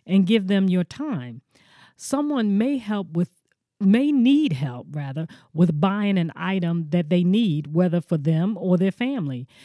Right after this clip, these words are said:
You can share your gift of sharing and give or loan them money or purchase items that the family needs. There are so many ways that we can use our gifts. We just have to be open to God and know which direction he wants us to go.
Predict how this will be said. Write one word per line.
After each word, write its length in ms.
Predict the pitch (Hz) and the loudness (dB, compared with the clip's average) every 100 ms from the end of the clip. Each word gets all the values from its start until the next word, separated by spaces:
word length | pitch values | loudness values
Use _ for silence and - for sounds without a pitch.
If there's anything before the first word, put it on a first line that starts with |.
| - | -4
You 140 | 185 196 | 0 2
can 140 | 170 | 2
share 240 | - 185 | 0 0
your 200 | 180 190 | 2 0
gift 320 | 202 180 202 214 | 0 -2 -2 -4
of 100 | 196 | -8
sharing 720 | - 262 285 285 156 156 180 | -6 -4 -2 0 0 0 -2
and 320 | 190 190 170 | 0 0 2
give 340 | 151 160 175 | 0 0 0
or 140 | 226 196 | -2 0
loan 300 | 196 175 185 | 0 2 0
them 180 | 220 247 | 0 0
money 380 | 175 170 220 220 | 0 0 -2 -4
or 160 | 208 | -6
purchase 480 | 226 - 240 - 247 | -4 -4 -4 -6 -8
items 320 | 226 220 226 | -6 -4 -4
that 140 | 214 214 | -4 -6
the 80 | 220 | -6
family 400 | 233 226 233 226 | -4 -2 -2 0
needs. 520 | 262 233 131 123 - - _ - - - | 0 0 -2 -8 -20 -20 _ -20 -20 -6
There 160 | - 269 | 2 4
are 100 | 214 | 4
so 320 | - - 285 | 0 -2 -2
many 240 | 294 269 254 | 0 0 0
ways 460 | 202 208 170 170 | 0 0 0 -2
that 140 | 160 165 | -4 -4
we 120 | 190 | -2
can 140 | 185 | 0
use 200 | 185 180 | 0 0
our 140 | 160 151 | 0 -4
gifts. 480 | 139 190 135 - - _ _ - | -2 -2 -2 -6 -20 _ _ 0
We 160 | 202 | 2
just 220 | 190 190 185 | 4 2 0
have 180 | 180 - | -2 -2
to 60 | |
be 200 | 156 185 | -2 -2
open 280 | 175 175 170 | -2 -2 -2
to 100 | - | -4
God 340 | 160 156 147 156 | -6 -6 -6 -6
and 220 | 156 165 | -2 0
know 100 | 170 | 0
which 300 | 160 175 - | 0 -4 -4
direction 500 | 156 156 160 - 160 | -6 -4 -4 -4 -2
he 140 | 139 | -2
wants 280 | 151 143 - | -2 -4 -6
us 140 | 147 - | -8 -8
to 80 | |
go. 360 | 147 190 135 120 | -2 0 0 -6